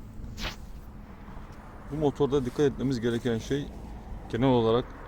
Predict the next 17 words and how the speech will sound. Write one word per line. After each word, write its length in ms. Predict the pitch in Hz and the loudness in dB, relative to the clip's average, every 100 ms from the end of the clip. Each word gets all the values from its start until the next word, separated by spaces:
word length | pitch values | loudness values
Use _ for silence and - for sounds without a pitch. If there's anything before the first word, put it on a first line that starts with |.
| - - - - - - - - - - - - | -10 -8 -8 -8 -10 -12 -8 -6 -6 -8 -10 -8
e, 360 | 110 92 95 95 | -2 -2 -2 -4
birkaç 240 | 107 135 | 0 0
şeye 280 | - 127 107 | 4 4 4
bak, 100 | 110 - | 2 0
dikkat 220 | 113 120 | 0 4
etmemiz 380 | 104 104 104 90 | 4 2 -2 -2
gerekiyor. 520 | 92 87 - 113 123 - - - - - - - - - - - - - | -2 -4 -4 -2 -2 -4 -12 -16 -16 -16 -14 -12 -10 -10 -12 -14 -16 -10
Birincisi 440 | 110 131 123 - 127 | 0 2 2 0 2
yağ 220 | 113 123 | 4 4
seviyesine 580 | - 110 104 - 98 92 - - - - - - | 4 2 0 -2 -6 -6 -10 -12 -14 -14 -16 -14
dikkat 200 | - 92 | -6 -2
etmemiz 420 | 90 - 90 - | -2 -4 -6 -6
gerekiyor. 460 | 90 87 - 107 120 - - - - - - - - - - - - - - | -4 -4 -4 -4 -4 -6 -14 -16 -16 -14 -14 -14 -12 -12 -12 -12 -14 -14 -10
E, 60 | - 90 - 90 120 | -8 -8 -8 -6 -2
bu 80 | |
motorlarda 760 | 117 113 - 107 110 104 110 | 2 2 4 4 4 4 2
en 100 | 123 | 2